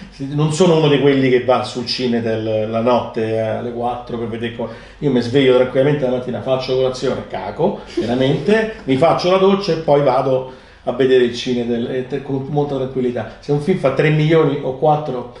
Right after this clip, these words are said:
a me non mi cambia molto, quindi spero sempre che i film degli amici, tipo quello di Luca Miniero, pure vada bene, cioè, o comunque in maniera soddisfacente per poter dire, "è andata, perché s-"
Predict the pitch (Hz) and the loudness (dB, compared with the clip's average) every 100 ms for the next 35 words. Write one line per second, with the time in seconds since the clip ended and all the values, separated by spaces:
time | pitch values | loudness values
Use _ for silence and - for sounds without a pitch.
0 | - - 135 147 123 127 127 123 117 107 | -20 -8 -2 0 0 0 -2 -2 -2 -4
1 | 131 151 123 - 131 131 160 151 127 117 | -4 -4 -4 2 4 4 2 -2 -4 -4
2 | 113 107 - - - - 117 139 123 117 | -6 -6 -12 -20 -14 -8 -4 0 2 4
3 | 131 147 127 113 120 110 110 113 123 120 | 4 4 0 -2 -4 -2 -2 -2 0 0
4 | 117 127 127 120 120 117 113 - 117 113 | 0 2 2 2 0 0 -2 -6 -6 -4
5 | 110 143 127 123 117 - - - - 127 | -2 0 0 -2 -4 -10 -20 -16 -2 -2
6 | - 151 139 - 135 160 - 120 117 131 | 0 0 0 0 0 0 2 4 4 4
7 | 120 117 120 123 - 120 143 139 120 107 | 2 0 -4 -4 -4 -2 0 -2 -4 -6
8 | 131 127 113 123 117 117 - - - 131 | -4 -4 -2 -2 -2 -4 -12 -20 -4 0
9 | 139 175 139 120 - 123 - - | 2 4 2 0 -4 -8 -10 -14